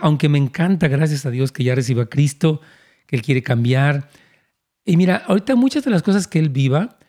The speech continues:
son producto de su mala decisión que tomó, que es una mujer que rechaza su cambio, todo lo que está viviendo. Entonces, él va a aprender una gran lección,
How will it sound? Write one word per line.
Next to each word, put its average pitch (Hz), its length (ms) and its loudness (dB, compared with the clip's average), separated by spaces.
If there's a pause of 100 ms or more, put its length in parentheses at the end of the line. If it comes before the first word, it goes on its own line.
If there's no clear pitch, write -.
(260)
son 165 360 -2
producto 156 400 0
de 143 60 0
su 139 120 -4
mala 135 240 0
decisión 127 300 -4
que 123 100 -6
tomó, 120 400 -2
que 147 100 -4
es 139 120 -6
una 139 120 2
mujer 120 280 -4
que - 120 -8
rechaza 120 440 -4
su 113 180 -8
cambio, 123 580 -2 (540)
todo 208 160 2
lo 208 100 2
que - 60 -4
está 160 160 0
viviendo. 127 320 -2
Entonces, 151 420 -2
él 196 160 -2
va 226 40 0
a - 20 0
aprender 180 260 2
una 175 160 4
gran 151 220 2
lección, 127 500 -2